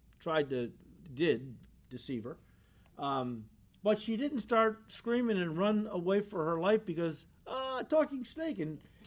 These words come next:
no, she just, it, it seemed natural. Maybe all the animals in the garden spoke. I don't know, right?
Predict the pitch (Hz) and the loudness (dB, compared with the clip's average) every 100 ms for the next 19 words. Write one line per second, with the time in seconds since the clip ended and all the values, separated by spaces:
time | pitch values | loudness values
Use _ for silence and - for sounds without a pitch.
0 | - - 247 185 208 220 202 220 214 196 | -20 -6 0 2 2 0 0 0 0 -12
1 | - - 185 180 170 160 - 117 - 165 | -20 -8 -8 -6 -8 -8 -8 -10 -2 0
2 | 202 302 349 - 170 - - - - 190 | 2 0 -2 -6 -6 -8 -18 -20 4 6
3 | 262 311 339 403 494 440 214 170 135 110 | 8 8 8 8 6 6 8 4 0 -4
4 | - - 180 180 170 165 160 151 170 160 | -12 -10 0 2 2 2 0 4 4 4
5 | 139 123 - - 170 127 - - 147 185 | 2 -8 -12 -4 0 0 -2 -8 -2 0
6 | 220 262 320 - - _ 131 156 208 | 2 2 0 -2 -10 _ 0 2 2